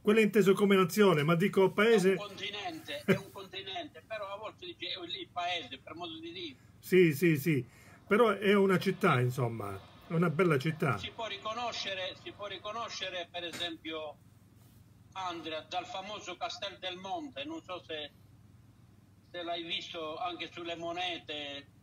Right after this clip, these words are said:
Speaker 2: sulle piccole monete.
Speaker 1: E da, da, da quanto tempo vivi là, ad Andria?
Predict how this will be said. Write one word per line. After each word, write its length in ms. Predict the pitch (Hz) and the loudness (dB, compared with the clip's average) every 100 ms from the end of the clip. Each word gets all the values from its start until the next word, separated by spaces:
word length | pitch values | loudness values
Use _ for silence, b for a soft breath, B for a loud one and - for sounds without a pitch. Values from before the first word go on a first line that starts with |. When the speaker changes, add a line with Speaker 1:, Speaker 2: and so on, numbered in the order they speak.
| - | -16
Speaker 2:
sulle 180 | 170 160 | -12 -10
piccole 400 | - - 330 330 | -12 -14 -12 -10
monete. 500 | 165 156 143 - - _ _ - - _ - - b b b b b | -8 -8 -10 -14 -20 _ _ -20 -20 _ -20 -20 b b b b b
Speaker 1:
E 80 | - | 2
da, 120 | 190 214 | 4 4
da, 240 | - 226 226 | 4 2 4
da 160 | 196 208 | 2 2
quanto 240 | 247 233 | 4 0
tempo 300 | 233 247 240 | 2 4 4
vivi 300 | 233 233 196 | 4 6 6
là, 340 | 165 156 131 117 | 6 6 4 4
ad 180 | 151 | 2
Andria? 560 | 156 135 120 117 104 101 | 4 4 4 0 -2 -4